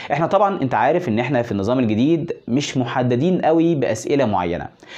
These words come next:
وممكن جدًا تبص تلاقي نفسك معرض إن يجيب لك سؤال من سنة فاتت، من سنتين فاتوا، من ثلاث سنين فاتوا، ويحطها لك، حتى ولو كانت القاعدة دي اتحذفت من المنهج، لأنه هيقول لك الموضوع تراكمي. وبناء عليه فكرت في حاجة ظريفة جدًا. أنا كان عندي مجموعة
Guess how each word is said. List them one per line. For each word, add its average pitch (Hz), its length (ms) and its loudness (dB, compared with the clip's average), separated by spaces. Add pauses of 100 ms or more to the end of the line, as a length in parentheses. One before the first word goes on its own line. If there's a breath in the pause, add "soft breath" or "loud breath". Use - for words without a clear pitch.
(120 loud breath)
وممكن 160 360 0
جدًا 165 300 2
تبص 135 260 -2
تلاقي 139 200 0
نفسك 147 320 -2
معرض 139 320 2
إن 123 100 2
يجيب 127 200 0
لك 131 120 0
سؤال 123 400 0
من 104 120 0
سنة 123 440 0
فاتت، 117 440 -2
من 101 80 -2
سنتين 107 380 -4
فاتوا، 123 320 -2
من 101 100 -2
ثلاث 120 240 -2
سنين 127 140 0
فاتوا، 127 340 -2 (260 loud breath)
ويحطها 156 460 0
لك، - 160 -4
حتى 208 340 -2
ولو 127 240 2
كانت 180 220 0
القاعدة 156 380 0
دي 175 200 0
اتحذفت 165 480 -2
من 151 100 2
المنهج، 156 440 0
لأنه 156 240 0
هيقول 165 240 2
لك 180 180 -2 (220 loud breath)
الموضوع 139 380 2
تراكمي. 98 520 -4 (280 loud breath)
وبناء 151 380 2
عليه 175 220 2
فكرت 165 360 -4
في - 80 -12
حاجة 139 180 0
ظريفة 113 300 0
جدًا. 87 320 -4 (240 loud breath)
أنا 160 120 0
كان 170 140 0
عندي 214 220 2
مجموعة 143 340 2